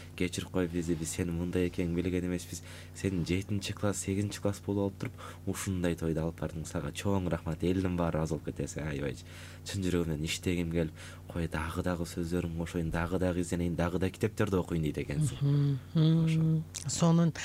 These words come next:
Speaker 2: а, сизге келген сокку кайра сизге эки эсе мотивация берген турбайбы?
Speaker 1: Ооба,
Speaker 2: Сизди
Speaker 1: ооба.
Speaker 2: эки эсе шыктандырып, мисалы, бир эле учурда, Койчу, сен кантип алып барасың, сен деген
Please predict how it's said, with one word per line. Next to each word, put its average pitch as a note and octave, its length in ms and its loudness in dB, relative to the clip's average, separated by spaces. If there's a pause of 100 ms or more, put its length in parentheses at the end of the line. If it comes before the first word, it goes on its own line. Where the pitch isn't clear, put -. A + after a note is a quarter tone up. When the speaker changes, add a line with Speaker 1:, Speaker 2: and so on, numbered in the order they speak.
(380)
Speaker 2:
а, D3 420 6
сизге F3 400 4
келген D#3+ 400 6
сокку - 380 0
кайра D#3+ 340 6
сизге C3+ 400 6
эки - 160 4
эсе E3 220 6
мотивация D3 580 6
берген B2+ 320 4
турбайбы? A#2 380 4
Speaker 1:
Ооба, G#3 120 4
Speaker 2:
Сизди D3 300 2
Speaker 1:
ооба. D3 160 6
Speaker 2:
эки D3 80 4
эсе C#3+ 220 4
шыктандырып, C#3 720 2
мисалы, C#3 340 6
бир C#3+ 200 6
эле C3+ 140 6
учурда, C3 480 4
Койчу, - 280 2
сен C3+ 240 4
кантип C#3+ 260 4
алып C#3+ 160 4
барасың, D3 460 6
сен C3 260 4
деген C3 220 4